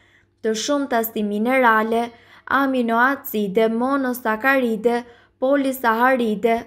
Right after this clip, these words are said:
mangan, zink, krom dhe magnez, të njohura tashmë si të rëndësishme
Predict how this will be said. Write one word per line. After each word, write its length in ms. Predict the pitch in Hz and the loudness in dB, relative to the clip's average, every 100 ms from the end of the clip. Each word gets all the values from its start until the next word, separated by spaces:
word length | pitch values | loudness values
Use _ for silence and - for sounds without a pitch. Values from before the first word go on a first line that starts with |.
| - | -10
mangan, 880 | 220 226 254 269 240 214 208 214 214 _ _ _ | -4 2 2 2 -2 0 0 -2 -8 _ _ _
zink, 600 | 208 196 233 240 277 - _ _ | -10 -6 -4 -2 -4 -8 _ _
krom 460 | - 269 240 214 208 | -2 2 2 0 -2
dhe 140 | 214 | -2
magnez, 680 | 220 269 269 226 214 214 214 - _ _ _ - | 2 0 0 -6 -4 -4 -6 -14 _ _ _ -2
të 140 | 220 | 0
njohura 480 | 233 262 277 269 262 | 2 2 4 2 2
tashmë 580 | 254 285 277 - 220 220 233 | -2 -4 -4 -6 -4 -2 -4
si 260 | - - 240 | -8 -8 -6
të 200 | 233 226 | -2 -2
rëndësishme 840 | 226 226 269 262 220 214 - 233 | 0 0 0 -2 -4 -4 -4 -6